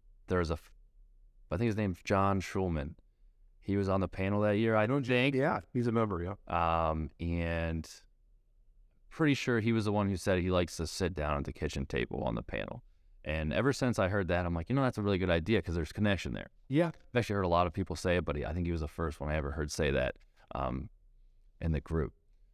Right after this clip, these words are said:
Speaker 1: But I started taking that into consideration. We're like, "Oh, yeah, you wanna sit down? I can go over all this stuff with you." So, you know, mostly I'll have 'em sitting next to me.
Speaker 2: Yeah.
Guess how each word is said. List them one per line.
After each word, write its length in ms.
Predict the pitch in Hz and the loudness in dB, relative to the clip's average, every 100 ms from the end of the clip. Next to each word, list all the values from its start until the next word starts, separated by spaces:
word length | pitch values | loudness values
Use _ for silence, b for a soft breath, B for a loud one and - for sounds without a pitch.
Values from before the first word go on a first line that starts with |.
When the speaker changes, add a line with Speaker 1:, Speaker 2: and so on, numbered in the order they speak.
| _ - _ | _ -20 _
Speaker 1:
But 460 | 95 87 82 85 - _ _ - - - | 2 4 4 0 -16 _ _ -20 -18 -8
I 100 | 90 | -6
started 380 | - 107 87 - | 2 4 4 0
taking 340 | 98 90 87 | -2 0 0
that 260 | 76 65 - - | 0 -2 -6 -6
into 160 | 80 69 | -4 -4
consideration. 640 | - - 62 67 62 62 - | -8 -6 -2 -2 -2 -4 -4
We're 140 | 80 | -2
like, 140 | 78 78 | -2 2
"Oh, 120 | 120 | 2
yeah, 100 | 120 | 4
you 160 | 101 104 | 2 0
wanna 140 | 98 | -2
sit 180 | - 101 | -2 -2
down? 240 | 98 107 | 0 2
I 100 | 101 | 0
can 160 | 85 80 | 0 -2
go 240 | 90 101 | 0 2
over 200 | 92 82 | 2 2
all 120 | 80 | 2
this 120 | 78 - | 0 0
stuff 280 | 82 71 | -2 -2
with 160 | 80 76 | -4 -2
you." 120 | 65 | -4
So, 400 | - 80 78 69 | -2 0 0 -2
you 60 | 78 | -4
know, 220 | 76 65 - | -4 -6 -4
mostly 280 | 98 101 101 | -2 0 2
I'll 100 | 80 | 2
have 160 | 85 85 | 2 0
'em 80 | 78 | -2
sitting 260 | 82 76 | -2 -2
next 260 | - - - | -4 -8 -14
to 100 | - | -14
me. 160 | - - | -10 -2
Speaker 2:
Yeah. 160 | 117 | -2